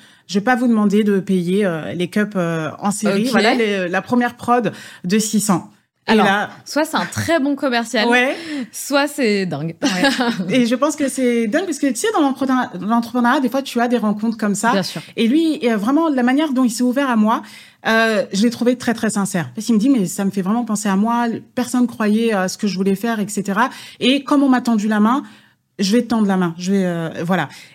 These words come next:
Speaker 1: Et du coup,
Speaker 2: Canon.
Speaker 1: bah, ça a été, euh, quasiment mon premier mentor, ce monsieur. Et, euh, j'ai dit, « Oh, waouh, mais c'est trop bien, je suis trop
Speaker 2: Ah,
Speaker 1: contente,
Speaker 2: mais
Speaker 1: maintenant, je vais
Speaker 2: oui.
Speaker 1: trouver l'argent et tout, et je veux pas vous décevoir. »
Speaker 2: <laughs>
Speaker 1: Et l'autre, euh, lui, <laughs> il me disait, «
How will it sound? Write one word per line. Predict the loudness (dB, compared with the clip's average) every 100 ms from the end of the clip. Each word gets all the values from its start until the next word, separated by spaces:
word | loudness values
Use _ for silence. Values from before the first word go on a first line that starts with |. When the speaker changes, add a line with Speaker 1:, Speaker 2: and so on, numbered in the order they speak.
| 0
Speaker 1:
Et | 2
du | 4
coup, | 2
Speaker 2:
Canon. | 2
Speaker 1:
bah, | 2
ça |
a | 0
été, | 2 0
euh, | 0
quasiment | -2 -2 0
mon | 0
premier | -2 0 0
mentor, | 0 -2 -4 0
ce | 0
monsieur. | 0 2 0 0 -10 -18 -6
Et, | 2 2
euh, | 4
j'ai | 2
dit, « | 0
Oh, | -4 -8 -10 -16 -20 _
waouh, | -8 -6 -8 -12 -16 -16
mais | -14 -6
c'est | -4 -2
trop | -2 0
bien, | -2 -2 -2
je | -2
suis | 0
trop | 0
Speaker 2:
Ah, | 0
Speaker 1:
contente, | -2 0
Speaker 2:
mais | 0
Speaker 1:
maintenant, | -2
je | -4
vais |
Speaker 2:
oui. | -4
Speaker 1:
trouver | -2 -2 -2 -2
l'argent | -4 -4 -6
et | -4
tout, | -4
et | -4
je |
veux | -4
pas | -4 -4
vous | -4
décevoir. » | -4 -2 -2 0 2 2 0
Speaker 2:
<laughs> |
Speaker 1:
Et | -2
l'autre, | -2 -4
euh, | -6 -8 -4
lui, | -4 -4 -4 -8
<laughs> | -8 -6
il | -2
me |
disait, « | -2 -4